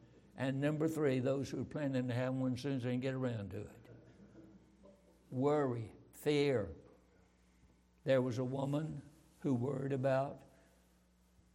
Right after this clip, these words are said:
and was asked why she worried all the time, because she said, "I don't have anything to worry about." We, we just, we're victims of that, and we have a tendency to do that.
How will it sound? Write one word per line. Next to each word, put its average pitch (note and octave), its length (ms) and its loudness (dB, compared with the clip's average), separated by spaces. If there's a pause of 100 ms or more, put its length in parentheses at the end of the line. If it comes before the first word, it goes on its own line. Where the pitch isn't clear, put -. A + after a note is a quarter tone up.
(380)
and B2 200 -2
was B2 220 -6
asked - 500 -4
why B2+ 200 -2
she C3 240 -6
worried C3 340 -2
all B2 220 2
the B2 80 -4
time, C#3 400 -4 (400)
because B2 420 0
she C#3+ 220 -8
said, C3+ 400 -2 (260)
"I B2+ 60 -2
don't C#3 160 2
have C3+ 140 2
anything C#3 280 -2
to D3+ 60 -4
worry E3 260 -6
about." F#2+ 300 -6 (1400)
We, B2+ 200 2 (400)
we C3+ 140 0
just, D3 320 -2
we're C#3+ 380 -4
victims B2+ 640 -4
of A#2 180 -6
that, - 280 -6 (420)
and C#3 180 0
we C#3 140 0
have C3 220 0
a B2 60 -2
tendency C#3 680 -4
to B2 100 -4
do C3+ 220 -2
that. A#2 220 -2